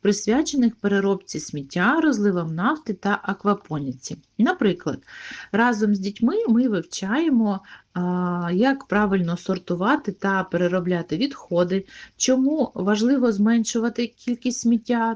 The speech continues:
та що таке повторне використання. А, учні створюють власні екопроєкти, м, ну, наприклад, якісь корисні речі з пластикових пляшок або картону.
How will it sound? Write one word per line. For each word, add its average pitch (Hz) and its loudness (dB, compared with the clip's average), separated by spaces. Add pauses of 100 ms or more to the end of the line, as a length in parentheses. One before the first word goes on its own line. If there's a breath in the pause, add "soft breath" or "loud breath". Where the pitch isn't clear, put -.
(100)
та 294 0
що 262 -2
таке 233 -2
повторне 214 -2
використання. 160 -4
А, 165 -6
учні 320 0
створюють 220 0
власні 202 -2
екопроєкти, 196 -2 (380 soft breath)
м, 180 2
ну, 339 0
наприклад, 240 0
якісь 196 -2
корисні 175 -2 (240 soft breath)
речі 220 0
з - -8
пластикових 185 -4
пляшок 202 -2
або 160 -2
картону. 254 0